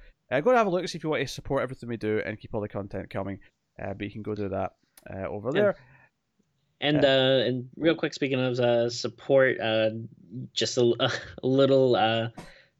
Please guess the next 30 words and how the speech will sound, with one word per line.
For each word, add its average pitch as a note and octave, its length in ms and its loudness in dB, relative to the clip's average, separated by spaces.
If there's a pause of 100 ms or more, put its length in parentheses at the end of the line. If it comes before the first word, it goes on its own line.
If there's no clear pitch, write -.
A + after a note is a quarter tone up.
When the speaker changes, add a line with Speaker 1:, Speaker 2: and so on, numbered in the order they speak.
Speaker 2:
commercial B2 540 2
here, A#2 280 2
but A#2 160 0
I A2 180 2
have B2 360 -2
a, A#2+ 200 4
uh, A2 200 0
small D3 260 -2
comic A#2+ 400 -2
in, A2 220 -2
in, G#2+ 260 -4
uh, G#2 320 -4
anthology, A2+ 800 0 (460)
um, G#2+ 360 0
that G#2 100 0
has A2+ 220 0
an G#2+ 480 0
Indiegogo C#3 560 2
campaign A#2 440 -4
right A2 160 -6
now G#2 220 -8
called, G#2 280 -10
uh, G2 220 -6
Housebound, G#2+ 600 -6
which G#2+ 220 -8
is G2+ 160 -8
a A2 40 -8
bunch G#2+ 280 -6
of, G#2 180 -4
uh, G2+ 240 2